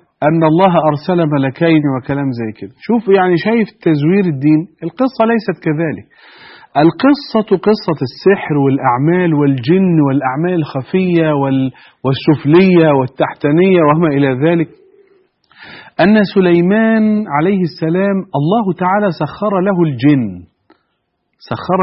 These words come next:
الجن لسليمان. فلما مات سليمان الجن أرادت أن تدافع عن نفسها وقالت يعني هذه مسألة سهلة،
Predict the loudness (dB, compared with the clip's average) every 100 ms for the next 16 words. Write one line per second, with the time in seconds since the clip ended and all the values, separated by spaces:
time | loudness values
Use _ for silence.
0 | 2 2 2 4 2 0 -2 -2 -2 0
1 | -2 0 -2 -4 -8 _ _ -20 -20 -6
2 | 2 4 6 4 4 2 0 -4 -6 -6
3 | -4 -4 -4 -4 -6 -10 _ _ -8 -6
4 | 0 2 2 2 2 2 2 -2 -4 -4
5 | -2 0 2 2 0 -6 -4 -6 -8 -8
6 | -6 -6 -8 _ _ _ _ -8 -6 0
7 | 2 2 0 0 0 0 -2 -2 0 0
8 | 0 -4 -4 -2 -2 0 0 2 -2